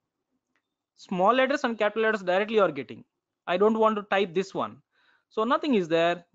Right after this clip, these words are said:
Just import a string module. You have so many things here. Just observe them. Now what I am doing is, I am also importing string module.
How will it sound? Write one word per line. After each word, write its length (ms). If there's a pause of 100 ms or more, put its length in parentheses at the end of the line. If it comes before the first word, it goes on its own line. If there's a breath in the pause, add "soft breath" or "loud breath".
Just 400
import 460
a 80
string 380
module. 560 (300)
You 120
have 120
so 140
many 160
things 240
here. 180
Just 220
observe 320
them. 200 (1300)
Now 80
what 200
I 100
am 120
doing 260
is, 260 (120)
I 60
am 100
also 220
importing 520
string 380
module. 540